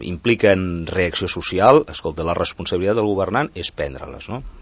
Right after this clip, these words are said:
Vaig llegir fa uns dies que la gran preocupació del senyor Zapatero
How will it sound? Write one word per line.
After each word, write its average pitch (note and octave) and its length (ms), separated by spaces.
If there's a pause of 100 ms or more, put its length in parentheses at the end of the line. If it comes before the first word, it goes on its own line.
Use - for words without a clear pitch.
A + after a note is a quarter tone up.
Vaig D2+ 160
llegir D2+ 180
fa D#2+ 140
uns D#2 100
dies G2+ 300
que E2 160
la D2+ 220
gran D#2+ 260
preocupació D#2+ 500
del D#2+ 140
senyor D#2 160
Zapatero D#2+ 400